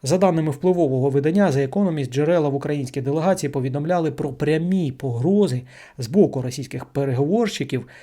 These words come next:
щодо можливого захоплення нових українських областей. Тобто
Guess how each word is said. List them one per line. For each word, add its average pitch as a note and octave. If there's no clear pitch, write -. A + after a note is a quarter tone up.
щодо G3+
можливого D3
захоплення C#3+
нових D#3
українських C#3
областей. D3+
Тобто E3